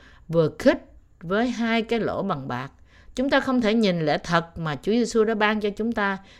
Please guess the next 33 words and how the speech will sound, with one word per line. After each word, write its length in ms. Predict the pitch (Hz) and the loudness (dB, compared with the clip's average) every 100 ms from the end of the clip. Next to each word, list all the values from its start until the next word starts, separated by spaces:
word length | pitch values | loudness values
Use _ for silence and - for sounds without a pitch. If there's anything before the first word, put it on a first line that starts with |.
| - | -6
chỉ 160 | - 226 | 4 6
bằng 220 | 220 165 | 6 2
một 120 | 156 | -2
sự 140 | - 170 | -4 -2
hiểu 260 | 165 156 | 0 0
biết 280 | 208 269 302 | 4 4 2
của 100 | 208 | 0
thế 160 | 208 247 | 0 2
gian 340 | 220 202 202 190 - - | 2 0 -2 -8 -20 -10
và 80 | 131 | -8
chỉ 200 | 127 156 | -4 -4
tin 360 | 175 233 233 220 | 4 6 8 8
như 140 | 214 | 4
vậy 220 | 151 92 | 2 -2
nơi 200 | 156 180 | -2 -4
nó. 280 | 180 180 220 - - _ - - | -2 -4 -4 -8 -20 _ -20 -8
Bạn 300 | - 151 170 | -2 -2 -2
và 100 | 170 | -4
tôi 320 | - 165 190 | -2 0 2
là 60 | 170 | 2
những 240 | 131 156 | -2 -4
người 200 | 196 165 | 0 0
đã 120 | 135 151 | 0 -2
được 300 | 147 - - | -4 -6 2
cứu 180 | 240 | 2
khỏi 280 | 285 156 98 | 2 0 -2
tội 200 | 170 113 | -2 -4
lỗi 280 | 143 101 151 | -4 -4 -4
trước 180 | 190 240 | -4 -4
mặt 160 | - - | -6 -8
Đức 120 | 170 | -8
Chúa 100 | - 220 | -6 -4
Trời – 240 | 160 135 | -2 -4